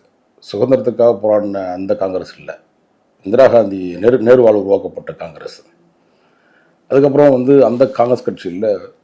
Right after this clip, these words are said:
குறிப்பாக வந்து சுதந்திர போராட்ட தியாகிகள் எல்லாமே அதுல இருந்தாங்க. காங்கிரஸ்காரன்னா ஒரு ஊர்ல ஒரு பெரிய மரியாதை இருக்கும். ஆ, பெரிய மனுஷன் தான் காங்கிரஸ்காரனா இருப்பான். அந்த கட்சியில கதர், அந்த கதர் ஆடை போடும் போதே அதுக்கான ஒரு தன்மை இருக்கணும். ஆனா இப்ப இருக்கிற காங்கிரஸ் கட்சி தலைவர் இருக்காரு இல்லையா, செல்வ பெருந்தகை,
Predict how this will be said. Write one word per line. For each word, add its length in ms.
குறிப்பாக 480
வந்து 240
சுதந்திர 300
போராட்ட 300
தியாகிகள் 280
எல்லாமே 260
அதுல 180
இருந்தாங்க. 500
காங்கிரஸ்காரன்னா 1000
ஒரு 160
ஊர்ல 320
ஒரு 140
பெரிய 240
மரியாதை 400
இருக்கும். 220
ஆ, 120
பெரிய 260
மனுஷன் 280
தான் 140
காங்கிரஸ்காரனா 460
இருப்பான். 440
அந்த 140
கட்சியில 480
கதர், 460
அந்த 260
கதர் 220
ஆடை 260
போடும் 300
போதே 200
அதுக்கான 380
ஒரு 100
தன்மை 320
இருக்கணும். 300
ஆனா 140
இப்ப 280
இருக்கிற 260
காங்கிரஸ் 280
கட்சி 180
தலைவர் 280
இருக்காரு 180
இல்லையா, 240
செல்வ 240
பெருந்தகை, 380